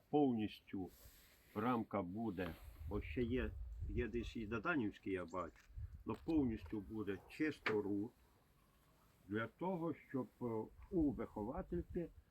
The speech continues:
виставляти рамки відкритого розплоду, щоб не бігати з одної, з одного точка на другий, а прямо один під одного.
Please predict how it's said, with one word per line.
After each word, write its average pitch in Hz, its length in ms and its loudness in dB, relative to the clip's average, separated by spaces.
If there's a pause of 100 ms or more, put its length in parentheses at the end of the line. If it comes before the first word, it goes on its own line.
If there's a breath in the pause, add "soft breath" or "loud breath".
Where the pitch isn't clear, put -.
(240 soft breath)
виставляти 120 1080 -2 (1200)
рамки 127 420 4
відкритого 110 560 0
розплоду, 107 520 0
щоб 101 200 -6
не 123 80 4
бігати 120 500 0 (560)
з 90 60 -6
одної, 120 440 2 (180)
з 123 40 -4
одного 117 340 2
точка 113 400 -4
на 110 160 2
другий, 101 440 0
а 98 100 0
прямо 135 440 4
один 123 300 2
під - 220 0
одного. 156 500 0